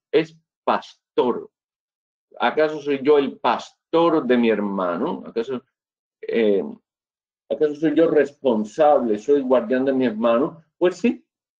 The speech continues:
pues sí lo eres. Nos podemos desentender, claro está, pero nuestra misión es que somos guardianes de nuestros hermanos,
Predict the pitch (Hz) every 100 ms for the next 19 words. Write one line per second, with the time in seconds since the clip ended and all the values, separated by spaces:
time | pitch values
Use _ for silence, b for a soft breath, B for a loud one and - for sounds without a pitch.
0 | _ _ - 143 139 185 170 160 156 -
1 | - _ _ _ _ _ _ _ _ _
2 | _ _ _ - 143 - 139 147 175 156
3 | 143 131 113 113 110 151 113 98 113 113
4 | 107 - 139 139 _ _ _ 139 131 160
5 | - _ 127 131 151 156 165 160 160 156
6 | 151 151 170 165 147 131 131 135 135 135
7 | 110 127 151 202 151 127 120 113 123 120
8 | 110 110 113 -